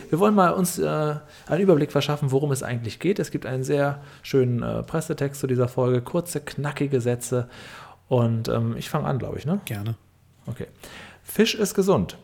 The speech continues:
Speaker 1: Zumindest war das mal so.
Speaker 2: Deshalb gibt es heute Fisch.
Speaker 1: Genauer Fischstäbchen.
Speaker 2: Was sind das eigentlich für Fische, die müssen ja viereckig und länglich sein, die Stäbchenfische.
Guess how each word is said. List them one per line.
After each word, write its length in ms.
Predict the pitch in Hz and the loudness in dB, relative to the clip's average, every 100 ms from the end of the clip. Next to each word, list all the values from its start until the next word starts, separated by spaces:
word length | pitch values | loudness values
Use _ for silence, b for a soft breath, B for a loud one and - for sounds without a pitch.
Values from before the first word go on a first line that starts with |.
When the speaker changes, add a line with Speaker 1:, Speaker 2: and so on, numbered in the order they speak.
| - | -18
Speaker 1:
Zumindest 680 | - 117 120 208 226 208 - | 0 4 6 6 6 4 0
war 160 | 120 90 | 0 0
das 240 | 87 - | -4 -6
mal 180 | 90 80 | -6 -6
so. 280 | 78 60 - - _ - | -8 -10 -14 -20 _ -8
Speaker 2:
Deshalb 520 | 131 - - 135 190 - _ | -4 -2 0 0 0 -6 _
gibt 220 | - - 214 | -18 -12 -8
es 120 | - | -2
heute 220 | 233 262 | 0 -2
Fisch. 460 | - - - - - _ _ - _ _ - | -4 -6 -6 -12 -16 _ _ -20 _ _ -8
Speaker 1:
Genauer 600 | 101 101 123 170 196 - - | -4 0 2 2 0 -4 -4
Fischstäbchen. 760 | - 208 - 82 - - 60 - - _ _ | -2 0 -2 -6 -6 -12 -14 -18 -20 _ _
Speaker 2:
Was 460 | 131 120 120 - - | -8 -6 -4 -4 -2
sind 260 | 156 185 240 | -4 -4 -4
das 240 | 233 - | -4 -4
eigentlich 480 | 110 113 104 107 - | -2 -2 -2 -4 -4
für 160 | - | -6
Fische, 480 | - - 110 - 98 B B B - | -6 -6 -4 -4 -6 B B B -10
die 60 | 113 | -2
müssen 260 | 135 - | 0 0
ja 120 | 120 107 | -2 -2
viereckig 720 | - - 165 202 190 175 117 | -6 -2 -2 0 -2 -2 -2
und 200 | 101 110 | -4 -2
länglich 440 | 123 - 156 - | -2 0 -2 0
sein, 220 | - 101 | -2 -2
die 100 | 95 | -4
Stäbchenfische. 960 | 101 - 98 - - 95 - 98 - 92 | -6 -2 -4 -4 -6 -6 -6 -8 -6 -10